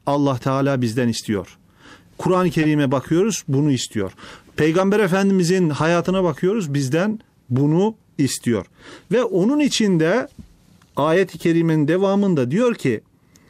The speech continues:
"Velillahi alen nasi hiccul beyti men istata'a ileyhi sebile."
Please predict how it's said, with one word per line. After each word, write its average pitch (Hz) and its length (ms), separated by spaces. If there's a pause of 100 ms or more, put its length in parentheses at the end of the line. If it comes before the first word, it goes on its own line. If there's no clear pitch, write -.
(240)
"Velillahi 180 1040
alen 156 460
nasi 220 600 (520)
hiccul 147 640
beyti 214 560 (680)
men 156 260
istata'a 170 760
ileyhi 127 480
sebile." 101 520